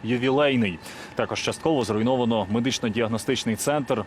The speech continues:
На парковці згоріли вщент десятки машин. Зазначу, що місто стало прихистком для багатьох переселенців з інших регіонів України. Втім, ворожі ракети дісталися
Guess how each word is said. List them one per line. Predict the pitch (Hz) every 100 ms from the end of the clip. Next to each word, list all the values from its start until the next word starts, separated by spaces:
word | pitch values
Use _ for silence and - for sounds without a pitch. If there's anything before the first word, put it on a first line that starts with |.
| -
На | 113
парковці | 107 - 151 - 104
згоріли | 92 117 120
вщент | 107 - 147 120
десятки | 113 - 131 - 120
машин. | 110 - 156 147 - - - -
Зазначу, | 104 104 135 127
що | 101 - 110
місто | 139 147 104
стало | - 127 123
прихистком | - 147 135 - 113 92
для | 113
багатьох | 113 107 110 165
переселенців | - 120 - 127 156 - 104
з | 95
інших | 170 - 127
регіонів | 120 104 127 117 110
України. | - 135 160 123 - -
Втім, | - 127
ворожі | 95 107 127 151 143
ракети | 123 - 131 123
дісталися | 95 92 110 107 101 -